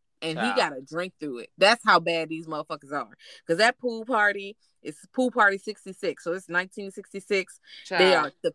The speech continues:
Speaker 1: family is taped to fucking pool chairs and shit, and they in the water, right? And they just in the water until they fucking drown. Drowning is one of the worst deaths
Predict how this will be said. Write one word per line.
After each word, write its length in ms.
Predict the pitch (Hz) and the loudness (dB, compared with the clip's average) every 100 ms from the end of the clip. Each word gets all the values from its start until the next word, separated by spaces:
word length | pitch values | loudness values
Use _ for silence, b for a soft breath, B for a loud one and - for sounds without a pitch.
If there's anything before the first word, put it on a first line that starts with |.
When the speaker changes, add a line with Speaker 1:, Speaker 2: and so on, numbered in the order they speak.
| - | -4
Speaker 1:
family 480 | 214 233 226 214 | -6 -6 -10 -10
is 180 | 151 - - | -12 -12 -20
taped 500 | - 190 143 _ _ _ _ _ _ - | -10 -8 -8 _ _ _ _ _ _ -10
to 200 | 180 156 | -8 -2
fucking 500 | 202 185 170 147 147 | 0 0 -2 -8 -10
pool 300 | 208 185 190 | -10 -10 -10
chairs 340 | 180 143 135 | -8 -8 -8
and 100 | 139 | -12
shit, 280 | 147 151 - - B B | -8 -8 -8 -12 B B
and 100 | - | 0
they 200 | 165 185 - | 4 4 4
in 200 | 208 226 | 4 6
the 80 | 196 | 4
water, 440 | 170 196 196 160 | 6 8 8 4
right? 400 | 147 156 175 170 _ _ _ _ _ _ - | 0 -2 -2 -6 _ _ _ _ _ _ -4
And 140 | 190 | 0
they 100 | 202 | 0
just 240 | 208 208 - | 0 -2 0
in 200 | 240 254 | 0 2
the 80 | 220 | 2
water 380 | 196 214 226 | 2 2 2
until 240 | 208 196 240 | 0 -4 -6
they 140 | 202 | -8
fucking 380 | 202 220 214 175 | -4 -4 -2 -6
drown. 560 | 151 180 208 185 147 110 _ _ | -6 -4 -4 -4 -8 -12 _ _
Drowning 460 | - 220 277 294 254 | -6 0 0 0 -8
is 140 | 214 | -12
one 160 | 196 208 | -10 -10
of 60 | 196 | -8
the 80 | |
worst 400 | 165 175 202 185 165 | -6 -6 -8 -12 -8
deaths 500 | 160 147 - - | -8 -8 -16 -20